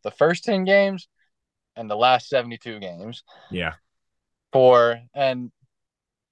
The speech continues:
Speaker 1: just a little disclaimer, I will be talking about weird Miles Bridges, just the player only. That's, you know, but he, he, last time we saw him, he's really, really good.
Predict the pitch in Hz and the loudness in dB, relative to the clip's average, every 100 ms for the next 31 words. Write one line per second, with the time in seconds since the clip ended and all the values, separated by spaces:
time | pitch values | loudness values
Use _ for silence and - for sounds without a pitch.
0 | _ - - 131 127 120 123 127 123 127 | _ -18 -10 -6 -6 -6 -6 -4 -2 0
1 | 127 123 123 123 117 120 117 131 135 131 | 0 -2 -4 -2 -2 -2 -6 -8 -14 -14
2 | 120 - 113 139 131 131 120 127 120 120 | -14 -20 -8 2 4 4 2 -4 -4 -8
3 | - - 123 - - - 139 127 127 120 | -12 -10 -10 -6 -8 2 4 6 6 4
4 | 110 120 120 117 117 - - _ _ _ | 2 -4 -8 -4 -6 -6 -18 _ _ _
5 | 113 _ 139 117 101 110 - 147 131 131 | _ _ -10 -6 -6 -8 -20 -4 0 0
6 | 131 127 _ _ _ 151 151 165 180 175 | -2 -20 _ _ _ -20 -8 2 2 4
7 | 190 156 135 131 123 127 165 190 127 110 | 2 2 2 2 0 -8 -10 -10 -10 -12
8 | 110 104 95 90 85 | -12 -12 -12 -14 -16